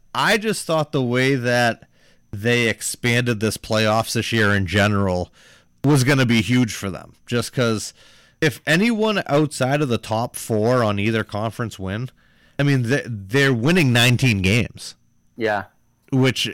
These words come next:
Speaker 1: has
Speaker 2: They're
Speaker 1: never been
Speaker 2: earning it.
Speaker 1: done before. Yeah, like, they're, they're earning it. And I'm,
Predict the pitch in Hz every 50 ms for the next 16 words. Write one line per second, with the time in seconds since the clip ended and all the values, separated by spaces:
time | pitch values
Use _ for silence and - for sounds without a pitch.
0 | - _ - 135 139 117 117 131 139 139 135 143 123 123 127 117 120 135 156 156
1 | 135 113 - 117 113 120 143 165 151 120 113 113 113 107 101 135 - 123 123 120
2 | 139 180 185 117 107 123 147 139 120 101 87 82 78 - _ _ - 123 120 113
3 | 110 101 90 - - - - - - - - - _ _ _ _ _ - 120 120
4 | 139 143 143 127